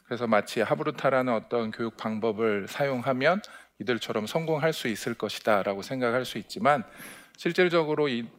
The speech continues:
이렇게 우리가 잘 아는 이런 성공을 했던 사람들은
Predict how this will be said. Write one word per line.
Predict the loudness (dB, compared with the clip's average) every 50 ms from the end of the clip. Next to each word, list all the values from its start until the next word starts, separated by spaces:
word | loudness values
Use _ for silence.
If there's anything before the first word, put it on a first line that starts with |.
| -12 -6
이렇게 | -2 -2 -2 -2 0 0
우리가 | 0 2 2 4 4 4
잘 | 4 4 2 4 6
아는 | 6 6 6 4 4 2 2 2 0 -6 -8 -20 -20 _ _ _ -8
이런 | -4 -2 0 0 0
성공을 | -2 -2 0 2 2 2 2 2 0
했던 | 0 2 2 2 2
사람들은 | 4 4 6 6 6 4 2 -2 2 2 2 2 2